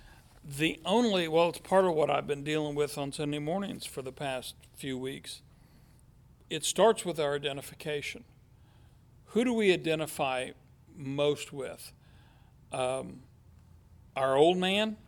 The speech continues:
how we used to be before we were saved, or what Jesus says about us? I guarantee you, people, they'll always remember how you were, you dirty, rotten scoundrel. I, I know what you did.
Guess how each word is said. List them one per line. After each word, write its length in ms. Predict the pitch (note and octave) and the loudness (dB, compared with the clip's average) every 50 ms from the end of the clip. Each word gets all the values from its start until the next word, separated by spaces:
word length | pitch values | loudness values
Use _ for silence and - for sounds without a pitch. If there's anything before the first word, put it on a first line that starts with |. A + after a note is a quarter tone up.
| - - - - - - - - | -20 -20 -20 -20 -20 -20 -18 -8
how 180 | - D3+ D3+ | 2 2 4
we 140 | D3+ D3 C#3 | 4 4 4
used 260 | C3+ C#3+ E3+ E3+ - - | 4 2 2 0 -2 -6
to 60 | F3 | -4
be 180 | E3+ F3+ F3+ | 0 0 -2
before 420 | F3 D#3+ D3+ C3+ - - D#3 D#3+ F3 | 0 -2 -6 -10 -4 0 2 4 4
we 140 | F3+ F3+ F3+ | 4 2 2
were 140 | F3+ F3 | 0 -2
saved, 500 | D#3+ - - F#3 F#3+ F#3+ G3 G3 F#3 - - - - - - - - - - - - | -2 -2 -2 0 0 2 0 0 -2 -6 -16 -20 -20 -20 -20 -20 -20 -20 -20 -20 -4
or 140 | - C#3 C#3+ | 2 4 6
what 180 | C#3+ D3+ D3+ C#3 | 6 4 2 2
Jesus 440 | B2 C#3 D#3 F3 F3+ F3 E3 C3+ | -2 -2 -2 -2 -2 -4 -4 -4
says 260 | - - D3 C#3 C3 C#3 | -2 0 0 0 0 -4
about 400 | C#3 B2+ C3 C3+ C3 C3+ - - | -6 -4 -2 -2 -2 -2 -4 -6
us? 380 | - - - - - - - - - - - - _ - - - - - - - - - - - - - - | -10 -10 -12 -12 -12 -12 -12 -14 -20 -20 -20 -20 _ -20 -20 -20 -20 -20 -20 -20 -20 -20 -20 -20 -20 -10 -2
I 120 | - C#3+ D3+ | 0 0 2
guarantee 720 | D3 E3 F#3+ A3 A3+ G3+ F3 - - - G#3 G#3+ G#3 F3+ | 2 2 4 4 2 2 0 -2 0 0 2 2 2 0
you, 220 | D3+ C#3+ C#3+ - - - - - | -2 -2 -6 -10 -14 -20 -20 -4
people, 640 | - - F#3+ G3 F#3 - A#3+ A#3+ B3 A#3+ A#3+ A3+ - - - - - - - - _ - - | 2 2 2 2 4 4 4 4 4 2 -2 -4 -10 -16 -20 -20 -20 -20 -20 -20 _ -20 -20
they'll 280 | - D3+ C#3 D3+ D#3 D#3 | -18 -8 0 4 6 8
always 540 | D3+ D3+ D#3 E3+ F#3 F3+ F3 E3 D#3 D3+ D3+ | 8 8 8 8 6 6 2 0 -2 -2 -2
remember 460 | D#3 D3+ D3 D3+ D#3 D#3+ D#3 D#3+ D#3 | -2 -2 0 0 0 0 0 0 -2
how 200 | D3 D3 D#3 D#3 | -2 0 -2 -2
you 220 | D#3 D3+ D3+ D3+ D3 | -2 -2 -4 -6 -4
were, 380 | C#3+ D3 D3 E3 F3+ G3 G#3 G3+ F#3+ - - - C4 C#4 | -2 0 0 0 -2 -2 -6 -10 -14 -16 -20 -20 -20 -14
you 160 | F3 C#3+ C#3 | -12 -12 -10
dirty, 320 | C3+ C3+ D3+ D#3 D3 D3 D3 | -4 -2 -2 -2 0 -2 -4
rotten 340 | D3 D#3 F3 - - D3 | -2 -2 -4 -4 -6 -8
scoundrel. 640 | C#3 - - - D3 D3+ D#3+ D#3+ D#3 E3 E3 E3 D#3+ - - - - - - - - - - - - | -10 -6 -4 -2 -2 -2 -2 -2 -4 -4 -6 -6 -10 -18 -20 -20 -20 -20 -20 -20 -20 -18 -16 -12 -4
I, 300 | - C3+ D3 D3+ D3+ D3 D3 - - | 0 2 4 4 4 2 0 -4 -4
I 160 | C#3 C#3+ C#3+ | -2 -2 0
know 420 | C#3 C#3+ D#3 E3+ E3+ D#3 - - - - - | 2 4 4 4 4 2 -2 -8 -14 -20 -14
what 320 | - C3 C3 C#3+ - - - | -8 -6 -6 -6 -6 -8 -8
you 80 | C#3+ | -8
did. 400 | B2+ C3 C3+ C3 C3+ C3 - - | -8 -6 -6 -4 -4 -6 -8 -12